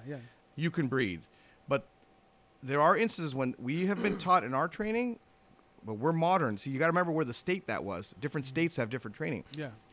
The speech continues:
Speaker 2: L A County type based training is more modern. When we hear somebody like that, we've already been trained from years ago from things that happened in New York with Eric Garner, he couldn't breathe.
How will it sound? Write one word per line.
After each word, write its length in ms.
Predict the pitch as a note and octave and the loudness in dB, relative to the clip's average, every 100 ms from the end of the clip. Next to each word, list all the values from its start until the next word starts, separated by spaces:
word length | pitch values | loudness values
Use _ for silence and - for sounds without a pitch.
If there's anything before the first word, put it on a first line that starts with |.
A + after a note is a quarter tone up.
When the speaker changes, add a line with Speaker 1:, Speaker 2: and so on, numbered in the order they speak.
| - - | -20 -4
Speaker 2:
L 160 | C3 E3+ | 0 0
A 60 | E3 | 0
County 260 | E3 F3 | 0 0
type 240 | F3 F3 D3+ | 0 -4 -2
based 240 | E3+ - | -6 -4
training 260 | F#3 G3 D#3 | -4 -2 -4
is 140 | G#2 | -4
more 160 | A2+ A#2+ | -4 -2
modern. 320 | C3+ C3 G#2 | 0 -2 -2
When 180 | A2+ A#2 | -4 -4
we 100 | E3 | -4
hear 220 | D3 F3 | -2 -4
somebody 260 | - F#3 F#3 | -4 -6 -4
like 60 | F#3 | -4
that, 120 | A#2+ | -4
we've 160 | C3 D3+ | -2 -2
already 180 | D3+ | -2
been 160 | C#3+ B2+ | -2 -8
trained 340 | - D#3 D3+ A#2 | -6 -6 -4 -6
from 140 | G#2+ | -6
years 260 | B2 F3 C3 | -4 -4 -4
ago 240 | A2 A#2 | -4 -6
from 280 | A2+ G#2+ G#2+ - - _ D3 | -6 -10 -10 -16 -20 _ -4
things 160 | C#3+ | -2
that 100 | B2+ | 0
happened 240 | C3+ C3 B2 | -2 -2 -2
in 80 | |
New 60 | A#2+ | -2
York 360 | A#2 D3+ C3 A2 | 0 0 -2 -4
with 100 | F#2+ | -4
Eric 200 | B2 G#2+ | -4 -2
Garner, 300 | B2 D3+ A2+ | -2 0 -2
he 80 | G#2 | -4
couldn't 220 | C3 A2 | -6 -4
breathe. 320 | C3+ C3+ G#2+ | -2 -2 -4